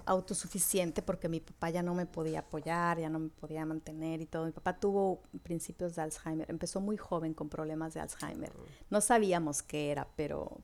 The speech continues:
Speaker 1: pero mi papá como que no, no estaba pro-, no era productivo ya. Entonces yo me fui a la casa, como que ya él me dijo, "No, yo no te puedo apoyar", o "No, yo no quiero que te vayas". Yo le dije, "Yo me voy a ir", y ya. Total que estaba, eh, me refiero a esto porque no,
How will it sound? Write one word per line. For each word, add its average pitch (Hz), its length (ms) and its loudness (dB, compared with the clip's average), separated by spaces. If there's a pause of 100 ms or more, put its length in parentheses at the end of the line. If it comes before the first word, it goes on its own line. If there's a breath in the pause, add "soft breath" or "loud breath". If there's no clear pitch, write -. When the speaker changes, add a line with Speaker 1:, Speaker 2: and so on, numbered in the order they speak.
Speaker 1:
pero 151 300 -2
mi 165 100 -2
papá 160 320 -4
como 185 240 -6
que 147 180 -4 (100)
no, 170 260 -2
no 170 220 0
estaba 156 440 -2
pro-, 151 200 -4
no 180 140 -2
era 196 140 -2
productivo 156 540 -4
ya. 143 140 -4 (440 loud breath)
Entonces - 260 0 (120)
yo 285 160 0
me 320 100 8
fui 277 180 2
a 233 60 6
la 196 200 4
casa, 294 580 2
como 214 180 -2
que 214 120 -2
ya 214 260 6 (100)
él 208 80 -4
me 202 80 0
dijo, 196 200 -2
"No, 214 120 0
yo 214 120 0
no 214 100 -2
te 208 100 -6
puedo 208 200 0
apoyar", 196 400 0
o 185 60 2
"No, 185 300 0
yo 196 140 -2
no 202 120 -2
quiero 190 160 -2
que 190 80 -2
te 180 80 0
vayas". 170 180 2
Yo 190 60 0
le 190 40 -2
dije, 175 140 -4
"Yo 180 100 2
me 170 100 0
voy 156 180 0
a - 100 2
ir", 220 280 0
y 180 100 -4
ya. - 160 -6 (140)
Total - 340 -6
que - 220 -2
estaba, 190 480 4 (520 loud breath)
eh, - 260 -8
me 202 240 4
refiero 220 380 6
a 240 60 10
esto 233 280 2 (120)
porque 190 680 2
no, 185 680 0